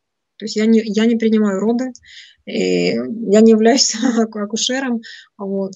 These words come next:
э, конечно, э, так как я человек такой, ну, э, очень такой ответственный на каждый момент, ко-, который изучаю, да,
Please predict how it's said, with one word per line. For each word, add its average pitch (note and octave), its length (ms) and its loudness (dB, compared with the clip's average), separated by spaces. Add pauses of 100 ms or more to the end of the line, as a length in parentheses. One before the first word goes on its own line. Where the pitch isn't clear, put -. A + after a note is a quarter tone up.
э, F#3 400 -8
конечно, A3 680 2 (380)
э, G3 40 -12
так G#3+ 140 -4
как A3 120 -4
я A3+ 100 2
человек G#3 380 -2
такой, G3+ 300 -4
ну, G3 160 -2 (400)
э, G3+ 40 -12
очень G#3 440 0
такой F#3+ 240 -4
ответственный A3+ 540 2 (100)
на G3 380 -10
каждый G3+ 300 -6
момент, A3+ 380 0
ко-, F3+ 160 -12 (280)
который G3+ 260 -4
изучаю, G3 480 -2
да, G3+ 80 -10